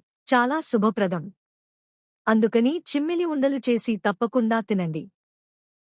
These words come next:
అలాగే పక్కవాళ్లకి కూడా పంచిపెట్టండి. నాలుగవది ఏమిటంటే, ముగ్గులు పెట్టటం, అందులో గొబ్బెమ్మలు పెట్టడం. చక్కగా ముగ్గులు వేయండి. మధ్యలో గొబ్బెమ్మ అనేది భూమాతకి ప్రతీక.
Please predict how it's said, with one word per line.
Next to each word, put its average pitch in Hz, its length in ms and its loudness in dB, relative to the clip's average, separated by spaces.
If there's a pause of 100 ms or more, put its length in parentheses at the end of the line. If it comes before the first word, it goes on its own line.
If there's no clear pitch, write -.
(180)
అలాగే 240 400 2
పక్కవాళ్లకి 320 800 -2
కూడా 254 300 0
పంచిపెట్టండి. 196 880 -2 (880)
నాలుగవది 294 640 2
ఏమిటంటే, 277 640 0
ముగ్గులు 240 400 0
పెట్టటం, 208 520 -2 (320)
అందులో 262 400 2
గొబ్బెమ్మలు 254 600 0
పెట్టడం. 180 540 -4 (920)
చక్కగా 330 460 0
ముగ్గులు 277 400 0
వేయండి. 208 540 -2 (920)
మధ్యలో 302 480 2
గొబ్బెమ్మ 254 520 2
అనేది 247 460 2
భూమాతకి 262 760 -2
ప్రతీక. 190 560 -4